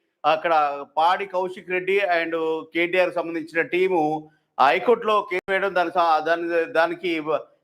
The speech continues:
బదలాయింపుగా సుప్రీంకోర్టులో మళ్ళీ కేసు వేసి దాని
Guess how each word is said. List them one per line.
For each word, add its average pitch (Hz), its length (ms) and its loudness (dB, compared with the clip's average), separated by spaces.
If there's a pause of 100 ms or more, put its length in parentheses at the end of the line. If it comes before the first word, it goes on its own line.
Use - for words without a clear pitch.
బదలాయింపుగా 185 520 2
సుప్రీంకోర్టులో 190 720 0
మళ్ళీ 175 300 0
కేసు 180 380 -2
వేసి 180 580 -2 (240)
దాని 170 460 4